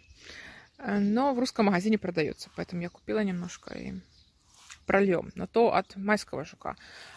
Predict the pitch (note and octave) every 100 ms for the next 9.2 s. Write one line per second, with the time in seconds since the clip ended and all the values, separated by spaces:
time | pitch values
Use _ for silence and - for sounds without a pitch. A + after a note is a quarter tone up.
0 | - - E3+ F#3+ A3+ - G3+ - G3+ F#3+
1 | - - F#3+ - F#3+ F#3+ F#3+ G#3+ D4 -
2 | - F#3+ F#3+ F#3 F#3 F#3 _ _ _ _
3 | _ _ _ _ _ _ _ _ _ -
4 | - _ _ _ _ _ _ _ _ _
5 | _ _ _ - _ _ - F3 F3 E3+
6 | - - - - - - - - - -
7 | F3 F3+ B3+ E4+ G3+ - - _ - _
8 | - _ - _ - G3 F3+ F3+ F#3+ F#3+
9 | F#3